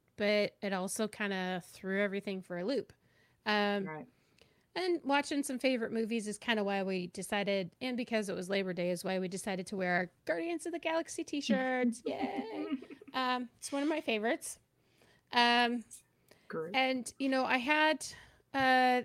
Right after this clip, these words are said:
Speaker 1: I had, I had this all in mind as to how we were gonna do this. <laughs> And I actually have a segue. Um, we hadn't thought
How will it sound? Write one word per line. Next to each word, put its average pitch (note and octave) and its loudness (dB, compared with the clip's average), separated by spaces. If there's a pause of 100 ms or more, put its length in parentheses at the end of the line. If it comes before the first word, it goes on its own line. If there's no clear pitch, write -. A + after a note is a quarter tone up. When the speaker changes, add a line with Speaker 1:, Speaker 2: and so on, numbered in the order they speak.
Speaker 1:
I B3 -4
had, B3 0
I A3+ 0
had A3 -2
this G3+ -4
all G#3+ -2
in A3+ -2
mind A3 0
as G#3 -4
to G3+ -8
how G#3 -2
we G#3 0
were G#3 -4
gonna F#3+ -4
do F3 -8
this. - -4 (1000)
<laughs> G#3+ 0 (1040)
And A#3 -4
I - 0
actually C4+ -4
have C4 0
a B3+ 0
segue. F#3 -4 (680)
Um, G3+ 2 (480)
we A#3 2
hadn't D4 4
thought G#3 0